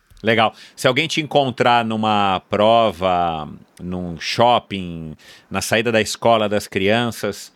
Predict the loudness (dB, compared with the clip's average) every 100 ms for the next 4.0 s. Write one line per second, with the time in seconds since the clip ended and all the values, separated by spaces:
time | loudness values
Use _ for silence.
0 | _ _ _ -4 0 0 -2 -4 0 0
1 | 0 0 2 0 0 2 2 0 -8 -6
2 | -4 -4 0 2 2 0 0 2 2 2
3 | 2 0 0 2 2 0 0 2 2